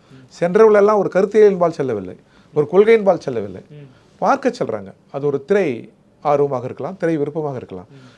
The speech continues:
Speaker 2: எனவே அவ்வாறு செல்கிறவர்கள் மோசம் என்றல்ல.
Speaker 1: ம்.
Speaker 2: அங்கேதான் அறிவு இருக்கிறது,
Speaker 1: ம்.
Speaker 2: அங்கேதான் பகுத்தறிவு இருக்கிறது,
Speaker 1: ம்.
Speaker 2: அங்கேதான் நாடு குறித்த சிந்தனை இருக்கிறது.
Speaker 1: ம்.
Speaker 2: எதிர்கால செல்வங்களே அவர்கள்தான்.
Speaker 1: ம்.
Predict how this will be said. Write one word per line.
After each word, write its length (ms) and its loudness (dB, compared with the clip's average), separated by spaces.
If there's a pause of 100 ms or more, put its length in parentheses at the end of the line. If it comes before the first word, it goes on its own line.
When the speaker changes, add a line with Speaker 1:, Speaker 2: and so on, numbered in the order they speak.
Speaker 2:
எனவே 220 0
அவ்வாறு 340 2
செல்கிறவர்கள் 560 -4
மோசம் 360 -6
என்றல்ல. 340 -6 (200)
Speaker 1:
ம். 180 -20 (140)
Speaker 2:
அங்கேதான் 420 0
அறிவு 220 0
இருக்கிறது, 360 -10 (220)
Speaker 1:
ம். 60 -18
Speaker 2:
அங்கேதான் 400 -4
பகுத்தறிவு 400 -10
இருக்கிறது, 280 -16
Speaker 1:
ம். 320 -20
Speaker 2:
அங்கேதான் 340 -2
நாடு 240 -4
குறித்த 240 -6
சிந்தனை 360 -12
இருக்கிறது. 420 -16
Speaker 1:
ம். 80 -20 (240)
Speaker 2:
எதிர்கால 480 2
செல்வங்களே 400 0
அவர்கள்தான். 480 -2 (280)
Speaker 1:
ம். 140 -20